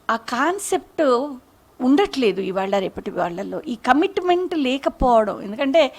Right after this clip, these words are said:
మ్యారేజ్ అనేది ఒక కమిట్మెంట్, దాంట్లో ఎన్నో సమస్యలు ఉంటాయి, ఎన్నో ప్రాబ్లమ్స్ ఉంటాయి, వాటన్నిటినీ కూడా ఎదుర్కొంటూ రిజాల్వ్ చేసుకుంటూ ముందుకు తీసుకుపోవాల్సిన బంధం.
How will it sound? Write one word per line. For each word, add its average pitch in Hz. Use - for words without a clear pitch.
మ్యారేజ్ 359
అనేది 381
ఒక 339
కమిట్మెంట్, 277
దాంట్లో 254
ఎన్నో 254
సమస్యలు 311
ఉంటాయి, 294
ఎన్నో 262
ప్రాబ్లమ్స్ 269
ఉంటాయి, 262
వాటన్నిటినీ 254
కూడా 262
ఎదుర్కొంటూ 339
రిజాల్వ్ 285
చేసుకుంటూ 277
ముందుకు 247
తీసుకుపోవాల్సిన 240
బంధం. 202